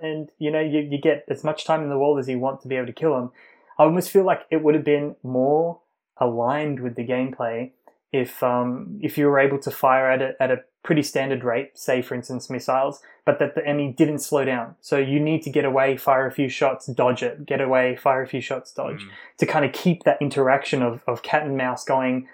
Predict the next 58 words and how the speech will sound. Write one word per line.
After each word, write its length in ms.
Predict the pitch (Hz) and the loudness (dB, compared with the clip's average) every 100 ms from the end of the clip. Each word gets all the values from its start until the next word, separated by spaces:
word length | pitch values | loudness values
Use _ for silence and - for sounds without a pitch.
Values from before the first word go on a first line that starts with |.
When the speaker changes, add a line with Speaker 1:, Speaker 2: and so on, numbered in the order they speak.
| _ | _
Speaker 1:
for 100 | 151 | 6
a 40 | 147 | 10
little 160 | 180 | 8
bit 160 | 165 - | 8 2
longer, 280 | 160 156 135 | 2 4 2
because 220 | 123 123 | 0 -4
it 120 | 143 | -6
felt 240 | - 143 147 | 2 2 4
like 300 | 135 131 - - | 2 0 -12 -14
as 140 | 147 | -8
soon 220 | - 180 | 2 4
as 160 | 196 160 | 4 2
you 100 | 165 | 0
had 160 | 151 143 | 0 0
a 200 | 127 117 _ | 0 -4 _
nice 320 | 131 139 143 | -2 0 -2
stretch 380 | - - 160 - | -6 0 0 2
of 100 | 139 | 0
the 80 | 151 | 2
room, 460 | 180 180 151 165 160 | 4 4 4 0 -4
it's 140 | 143 | 0
over. 320 | 139 120 123 - | 2 2 -2 -2
Like, 160 | 135 | 0
you, 140 | 156 160 | 0 0
uh, 120 | 147 143 | 0 2
if 200 | 143 - | 0 0
you, 260 | 156 160 160 _ _ _ _ - | 2 2 0 _ _ _ _ 0
you 160 | 156 | 2
can 200 | 180 139 | 4 4
get 160 | 135 143 | 4 4
it 140 | 123 | 2
done. 340 | 131 120 123 151 | -2 -2 -4 -6
You, 140 | 151 | -4
you're 220 | 147 143 143 | -2 -2 0
not 160 | 143 | 0
gonna 140 | - 127 | 2 0
miss 220 | 127 - | 0 -4
your 120 | 123 | -8
shot 340 | - - - | 0 0 0
for 140 | - 127 | -6 -6
the 80 | 120 | -2
most 320 | 123 127 - | -2 -4 -6
part. 260 | 131 151 - - _ _ _ _ _ - | -8 -8 -12 -20 _ _ _ _ _ 0
I 60 | |
just 180 | 156 - | 0 4
felt 160 | 170 143 | 4 6
like 140 | 131 | 4
it 100 | 143 | 0
could 100 | 151 | -2
have 80 | 143 | 0
been 260 | 139 131 127 | 0 -2 4
done 280 | 131 127 | 4 4
with 140 | 127 123 | 2 2
a 40 | |
little 180 | 127 131 | 2 2
bit 140 | 117 139 | 0 -2
more 180 | 127 120 | -2 -2
intensity, 760 | 120 - 123 - 143 - - | -6 -4 -4 -4 -8 -8 -12